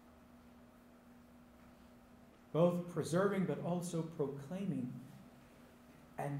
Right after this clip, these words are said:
teaching it and sharing it. But sadly, in so many churches, we,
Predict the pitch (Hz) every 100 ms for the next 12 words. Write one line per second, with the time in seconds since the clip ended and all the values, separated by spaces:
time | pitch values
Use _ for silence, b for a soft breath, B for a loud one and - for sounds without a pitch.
0 | 143 247 - - 139 - - - - -
1 | - 143 135 - - 226 226 - - -
2 | - - - - - - - - - -
3 | - - - - - - 139 - - 247
4 | 262 180 147 135 - 240 254 202 143 -
5 | - 262 254 131 131 - - - - -
6 | - - - - - - - - - -
7 | - - - - - 170 214